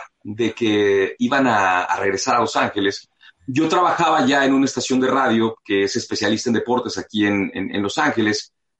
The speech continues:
Tenía mi show de deportes de lunes a viernes de una hora por completo, este, todos los días. Entonces, eh, el día que anunciaron que los Rams iban a, a regresar a, a la ciudad,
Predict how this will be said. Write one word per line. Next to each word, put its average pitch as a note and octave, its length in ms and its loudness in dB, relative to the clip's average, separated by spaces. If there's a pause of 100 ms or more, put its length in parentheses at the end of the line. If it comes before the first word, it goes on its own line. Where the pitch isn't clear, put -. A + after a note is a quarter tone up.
Tenía A2 220 0
mi A#2 80 2
show A2+ 600 2
de G2 160 2
deportes A2 640 -2
de G2 80 0
lunes A2+ 240 0
a A2 80 0
viernes A2+ 320 2
de G#2+ 60 2
una G#2 180 2
hora G#2 200 2
por - 120 -10
completo, G#2+ 540 -2 (380)
este, F#2+ 680 -2 (120)
todos A#2+ 180 2
los A#2+ 140 2
días. C3 380 0 (760)
Entonces, C#3 880 0 (580)
eh, A2 1040 2 (220)
el C3+ 200 0
día B3+ 220 0
que C#4+ 120 0
anunciaron C#3 840 0 (100)
que A2+ 120 -4
los G#2 180 -2
Rams B2 340 0
iban A#2+ 200 2
a, F#2+ 260 0
a - 200 -6
regresar G2+ 500 0
a, F2 320 0
a - 180 -6
la G2 100 -2
ciudad, G2 440 0